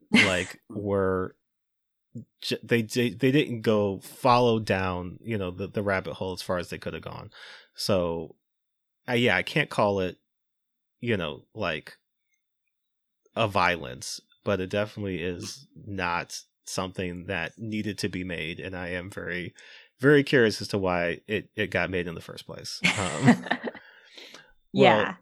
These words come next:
Speaker 1: as we get out of here, let's give people some recommendations for things to watch, read, listen to, et cetera, instead of The Great Wall. Uh, Elaine, do you have anything that you would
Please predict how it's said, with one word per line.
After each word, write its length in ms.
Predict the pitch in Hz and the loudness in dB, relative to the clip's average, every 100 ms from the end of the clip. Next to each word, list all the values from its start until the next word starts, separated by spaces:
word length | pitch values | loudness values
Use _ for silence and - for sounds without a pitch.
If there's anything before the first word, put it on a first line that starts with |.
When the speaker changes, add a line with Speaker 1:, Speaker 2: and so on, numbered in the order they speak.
| _ _ _ _ _ _ _ _ _ _ _ - - | _ _ _ _ _ _ _ _ _ _ _ -12 6
Speaker 1:
as 160 | 156 196 | 6 8
we 60 | |
get 100 | 185 | 6
out 160 | 139 113 | 8 8
of 60 | |
here, 120 | 110 104 | 4 4
let's 160 | 139 | 2
give 140 | - 165 | 0 -4
people 240 | 165 143 | -4 -2
some 160 | - 110 | 0 0
recommendations 640 | 107 107 101 98 - 95 | 0 0 0 0 0 -4
for 120 | - | -4
things 280 | - 98 95 | -2 -4 -2
to 100 | - | -4
watch, 380 | 90 92 90 - | 0 0 0 -4
read, 340 | 98 92 90 92 | -4 -4 -4 -4
listen 340 | 101 95 95 | -6 -6 -8
to, 400 | - 95 90 87 | -8 -6 -4 -6
et 120 | 90 - | -6 -6
cetera, 480 | 92 87 85 87 - | -4 -4 -4 -4 -6
instead 300 | 92 - 95 | -8 -4 -4
of 120 | 85 | -6
The 60 | - | -10
Great 240 | - 87 | -10 -10
Wall. 320 | - 98 95 - - - - _ _ 101 | -10 -8 -10 -12 -20 -20 -20 _ _ -4
Uh, 300 | 95 87 82 | -2 -2 -2
Elaine, 300 | 101 98 98 | -4 -4 -4
do 60 | 98 | -4
you 100 | 107 | -4
have 160 | 101 101 | -6 -6
anything 320 | 101 - 98 | -6 -6 -6
that 140 | 95 | -6
you 100 | 101 | -4
would 160 | 92 92 | -6 -8